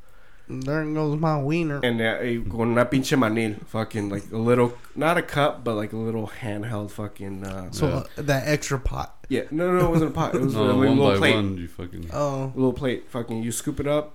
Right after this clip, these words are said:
Speaker 2: fucking, and from there, if you're smart, you fucking te tallas todo, and then you have a hot <laughs> fucking bath, or está pendejo, and you fucking do it over time.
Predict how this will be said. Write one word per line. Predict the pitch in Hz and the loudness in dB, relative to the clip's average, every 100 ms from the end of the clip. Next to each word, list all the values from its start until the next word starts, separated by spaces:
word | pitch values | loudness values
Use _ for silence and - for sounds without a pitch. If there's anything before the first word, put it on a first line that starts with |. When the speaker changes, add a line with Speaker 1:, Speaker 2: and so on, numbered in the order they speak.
| - | -12
Speaker 2:
fucking, | 127 117 113 - - - - - - - - - - - - - - - - - - - - - - - | -10 -8 -10 -12 -16 -16 -16 -16 -18 -18 -18 -18 -16 -16 -16 -16 -18 -14 -12 -12 -14 -16 -18 -18 -16 -12
and | 117 | -10
from | 113 110 | -6 0
there, | 117 143 160 | 4 6 4
if | 123 | 2
you're | 113 104 | -2 -6
smart, | - 175 226 - - - - | -4 -2 -2 -4 -10 -14 -14
you | 127 | -10
fucking | 117 110 110 104 | -8 -6 -8 -8
te | 101 | -4
tallas | 123 135 139 | 2 2 2
todo, | 165 185 240 269 - - - - - - - - | 4 6 6 6 -2 -14 -16 -16 -16 -16 -16 -12
and | 113 | -6
then | 113 113 | -2 -2
you | 113 | 0
have | 131 127 | 0 0
a | 117 | -2
hot | 131 151 - | 0 0 0
<laughs> | - - | -4 0
fucking | 185 - 160 | 0 0 0
bath, | 160 196 262 262 | 2 2 0 -2
or | 123 | -4
está | 120 - 143 143 | -4 -2 -2 0
pendejo, | 143 143 156 160 | 0 2 0 0
and | 135 | 0
you | 127 | 0
fucking | - 143 147 127 | -2 -4 -2 0
do | 139 | 2
it | 143 | 2
over | 139 127 | 0 -2
time. | 113 135 120 | -4 -4 -4